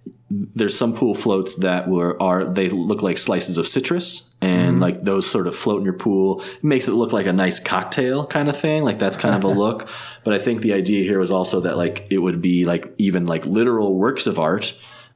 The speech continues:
Speaker 1: that would be floating in your pool. So imagine, um, you know, Starry Night by Van Gogh or something like that on a pool float. Um, and, you know, that would just be classy floating in there instead of, like, a goofy duck or something like that.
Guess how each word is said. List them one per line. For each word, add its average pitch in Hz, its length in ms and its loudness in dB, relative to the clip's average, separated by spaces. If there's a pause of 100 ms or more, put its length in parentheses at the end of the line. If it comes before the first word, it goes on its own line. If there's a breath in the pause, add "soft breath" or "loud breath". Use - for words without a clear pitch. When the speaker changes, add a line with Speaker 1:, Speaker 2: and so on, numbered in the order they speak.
Speaker 1:
that 92 180 -2
would 87 100 -2
be 85 100 0
floating 85 380 -2
in 82 60 -2
your 80 80 -2
pool. 85 320 0
So 85 220 0
imagine, 82 600 0 (320 loud breath)
um, 78 640 -2 (340)
you 98 100 0
know, 80 80 0
Starry 90 420 -2
Night 82 360 -2
by 80 140 0
Van 78 220 0
Gogh 78 300 0
or 73 120 0
something 76 320 -2
like 76 160 -2
that 78 320 -2
on 82 140 0
a 78 60 -2
pool 139 340 -2
float. 82 500 -2 (400 loud breath)
Um, 82 400 0
and, 80 240 -2
you 98 100 2
know, 76 260 -2
that 80 200 0
would 82 140 -2
just - 180 -2
be 82 80 -4
classy 82 580 -2 (140)
floating 80 400 -2
in 80 120 -2
there 80 200 0
instead 135 340 0
of, 110 200 0
like, 95 160 0
a 92 80 0
goofy 82 680 -2 (220)
duck 80 440 -4
or 73 40 -4
something 69 320 -4
like 62 180 -4
that. 60 340 -4